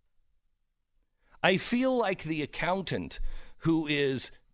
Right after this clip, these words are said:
nobody's listening to in this big room of everybody, you know, working numbers,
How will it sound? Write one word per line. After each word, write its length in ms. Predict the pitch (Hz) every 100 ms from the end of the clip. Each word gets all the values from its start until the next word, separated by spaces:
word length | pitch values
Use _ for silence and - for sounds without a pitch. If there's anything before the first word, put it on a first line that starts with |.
| - -
nobody's 520 | 156 196 202 202 151
listening 440 | 190 - 131 110 92
to 160 | 113
in 80 | 120
this 140 | 120
big 300 | 101 196 202
room 280 | 151 196 180
of 120 | 120 143
everybody, 460 | 170 165 160 127 98 90 113 123 123
you 140 | 123
know, 200 | 123 117 107 - - 101 95 - _ _ _ _ _ _ -
working 500 | 117 185 - 220 156
numbers, 560 | 180 185 117 98 95